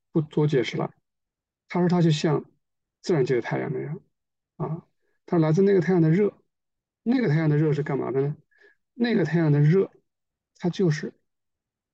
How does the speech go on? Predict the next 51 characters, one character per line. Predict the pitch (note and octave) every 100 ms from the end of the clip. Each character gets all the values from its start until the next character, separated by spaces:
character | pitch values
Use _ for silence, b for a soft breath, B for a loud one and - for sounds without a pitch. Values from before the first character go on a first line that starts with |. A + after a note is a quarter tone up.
| _
它 | - F#3
因 | F#3
为 |
它 | E3
是 | D3+
爱 | F3 E3 D3+
嘛， | B2+ - _ _ _
啊， | C#3 A#2+
所 | - E3+
以 | C#3+
说 | D#3+ C#3+ - b -
这 | F#3+
个 | D#3+
爱 | D#3+ D3+
就 | C#3+
是 | C#3
我 | B2+
们 | C#3 - _ _ -
天 | - G3 E3+
使 | D3+
和 | D3
人 | C3 B2+
的 | C#3 D#3 _ _ _ _ _ _
意 | G#3 E3
志 | E3 E4
或 | -
者 | D#3+
意 | E3+ E3
愿 | D#3+ - _ _ _ _
以 | B2+
及 | C#3+ -
爱。 | - - _ _ _ _ _
哦， | F3 D#3
原 | D3
来 | F3
是 | E3+
从 | D#3
这 | F#3
儿 | A3
来 | B2 A#2
的。 | - _ _ _ _
我 | D3
们 | E3
的 | G#3+
意 | A#3
愿， | F3 D3 B2+
我 | C3
们 | E3
的 | F#3+
这 |
种， | F3+ D#3+